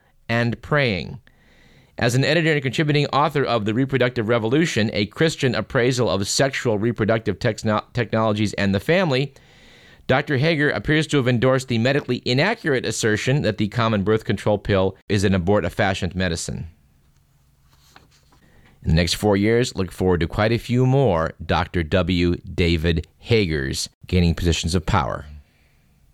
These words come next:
I don't wanna get in the big soapbox about this, but I'd like to quote a man named Byron Bowling, who wrote a letter to the editor in the San Francisco Chronicle, which I would like to quote in its entirety.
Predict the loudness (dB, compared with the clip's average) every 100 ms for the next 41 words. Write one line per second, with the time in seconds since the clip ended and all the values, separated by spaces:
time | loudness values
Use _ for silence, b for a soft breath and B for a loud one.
0 | _ _ -20 -20 -20 b b _ -2 2
1 | 2 2 0 0 0 0 2 2 2 -2
2 | 0 -2 -2 -2 -2 0 0 -2 -2 0
3 | 2 2 2 2 0 2 0 0 0 0
4 | 0 0 -2 -4 0 2 2 0 -2 -2
5 | 0 2 2 2 2 0 0 0 0 0
6 | 0 0 -2 -2 -2 -4 0 -2 0 0
7 | 0 0 -2 0 -2 0 -2 -4 -4 -2
8 | 0 0 0 -2 0 0 0 -2 -6